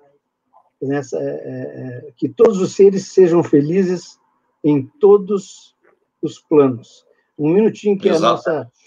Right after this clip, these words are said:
Speaker 1: assistência técnica aqui. Ah,
Speaker 2: Que
Speaker 1: próxima
Speaker 2: seja.
Speaker 1: live. Isso, que assim seja.
Speaker 2: Que seja.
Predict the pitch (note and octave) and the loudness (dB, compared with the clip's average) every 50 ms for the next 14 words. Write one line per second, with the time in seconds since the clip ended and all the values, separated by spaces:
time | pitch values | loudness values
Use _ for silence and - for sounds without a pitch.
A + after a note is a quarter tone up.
0 | _ _ _ E3+ D#3 C#3 - E3+ - - - F3+ F#3+ - - E3 - - - E3+ | _ _ _ -8 -8 -8 -8 -12 -14 -4 0 0 0 0 -2 -4 -4 -4 -4 -4
1 | E3+ E3+ - D#3+ - - - C3+ B2 - - E3+ F3+ G3 - - - - _ _ | -4 -4 -6 -8 -6 -6 -8 -8 -8 -10 -14 -14 -14 -14 -14 -16 -20 -20 _ _
2 | _ _ _ _ _ _ _ _ _ - E3+ E3+ D#3+ - - G3 G3+ G3+ - - | _ _ _ _ _ _ _ _ _ -4 -2 -2 -2 -4 0 0 2 2 2 2
3 | G#3 G3+ F#3+ E3 D3+ C#3+ B2+ A2+ - - _ _ _ _ - F3 D3+ D#3 D#3 C#3+ | 2 2 2 2 2 2 -2 -4 -6 -14 _ _ _ _ -4 0 2 2 2 2
4 | B2 - _ _ _ - B2+ A#2 - E3 D#3 B2+ - D#3 D3 C#3+ C3 A2 - - | 0 -4 _ _ _ -14 -14 -12 -14 -14 -16 -12 -4 0 0 0 0 0 -4 -4
5 | D3+ C#3+ C3+ A2 A2 A2 | 0 0 0 0 0 -2